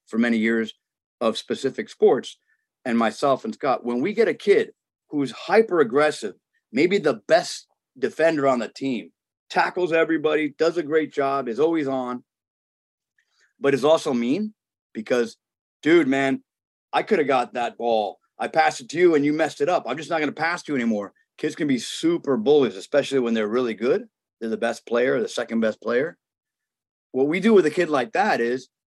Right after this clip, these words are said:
in a worst case scenario where they're being brutal, you sometimes counsel them off the team.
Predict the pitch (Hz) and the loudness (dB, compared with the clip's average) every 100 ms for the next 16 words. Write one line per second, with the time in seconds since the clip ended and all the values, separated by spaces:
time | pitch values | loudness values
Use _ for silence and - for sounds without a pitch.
0 | _ _ _ 151 151 143 185 240 214 - | _ _ _ 0 2 4 4 6 4 2
1 | 208 202 - 170 170 139 104 120 131 127 | 2 2 0 -4 -2 0 0 -2 -2 -2
2 | 160 151 127 127 190 214 127 117 117 _ | -2 -4 -4 -2 0 0 -2 -4 -8 _
3 | _ 127 127 - 175 156 147 - 143 151 | _ -8 -6 -4 -4 -4 -6 -6 -4 -4
4 | 147 143 131 131 123 - - 147 120 - | -4 -2 2 2 0 -4 -6 -4 -4 -6